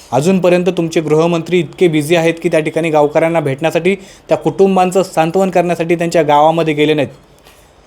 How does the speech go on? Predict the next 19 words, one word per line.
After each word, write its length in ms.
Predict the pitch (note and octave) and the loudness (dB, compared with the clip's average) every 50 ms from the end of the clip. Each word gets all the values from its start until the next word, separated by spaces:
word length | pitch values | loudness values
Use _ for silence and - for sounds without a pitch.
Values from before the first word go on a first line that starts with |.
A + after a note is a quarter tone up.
| _ - | _ -6
तुम्ही 120 | D#3+ E3 | -2 0
म्हणाल 220 | E3+ E3+ E3+ F3 F3 | 0 2 2 2 2
की 100 | E3+ F3+ | 2 2
मंत्रालयात 440 | E3 E3 D#3+ D#3 E3 E3+ E3+ F3 E3+ | 0 0 0 0 2 2 2 2 2
बोलवलं 340 | D#3+ D#3 D#3+ E3 E3 E3 | 2 2 2 4 4 2
होतं, 160 | D#3 B2 C3 B2 - - - - - B2+ | 2 0 -2 -4 -6 -10 -20 -12 -8 -4
आपण 200 | C3+ D#3 E3 D#3 | -2 -2 0 0
ज्याच्या 240 | D#3+ D3+ E3+ E3+ | 0 0 0 0
घरातला 380 | D3 B2+ C3+ C#3 D3 D3 F3 E3+ | -2 0 -2 -2 -2 0 0 0
एखादा 240 | E3 F3 E3 E3+ E3+ | 0 0 0 0 2
व्यक्ती 260 | D#3+ D#3+ D#3+ - F3+ | 2 0 0 0 0
जातो 220 | E3+ E3+ E3+ - | 0 0 0 0
ना, 80 | F#3 F#3 | -2 -2
तर 120 | F3+ F#3 | 0 2
आपण 320 | E3+ D3+ D3 D3 - F#3 F#3 | 2 2 2 2 0 0 0
त्या 120 | F3+ F#3+ | 0 0
ठिकाणी 320 | F3 F#3+ F3+ F3+ F3+ F#3 F3 | 0 0 0 0 0 0 2
जायचं 240 | E3+ E3+ E3 E3+ | 2 2 2 0
असतं. 240 | E3 D3 - - B2+ | -2 -2 -4 -8 -12